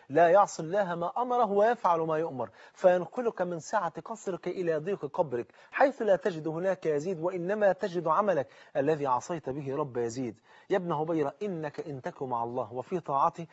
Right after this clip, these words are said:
فإن الله يكفيك بائقة يزيد، وإن تك مع يزيد وفي معصية الله فإن الله يكلك إلى يزيد."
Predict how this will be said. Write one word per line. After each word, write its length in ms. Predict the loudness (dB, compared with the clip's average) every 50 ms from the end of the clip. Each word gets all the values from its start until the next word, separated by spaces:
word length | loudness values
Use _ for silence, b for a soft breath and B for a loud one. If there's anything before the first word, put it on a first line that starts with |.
| b b _
فإن 280 | -4 -4 -2 -2 -2
الله 300 | -2 0 0 0 0 2
يكفيك 420 | 0 -2 -2 -4 -8 -10 -8 -6 -6
بائقة 400 | -4 -4 -6 -6 -8 -10 -10 -8 -6
يزيد، 380 | -6 -6 -6 -8 -10 -14 -16 -16 _ B B B B
وإن 260 | B -2 -2 -2 -2 -2
تك 200 | -4 -4 -2 0
مع 220 | 0 2 2 2
يزيد 360 | 2 2 0 0 -4 -4 -2
وفي 240 | -4 -4 -4 -4 -2
معصية 420 | 0 0 -2 -2 -2 -4 -4 -2 -2 -2
الله 240 | 0 2 2 2 B B B B
فإن 300 | 0 0 2 2 2 0
الله 300 | 0 0 0 0 0 -2
يكلك 400 | -4 -4 -4 -6 -6 -4 -4 -4
إلى 280 | -4 -2 -2 0 0
يزيد." 360 | -2 -2 -2 -2 -2 -2 -2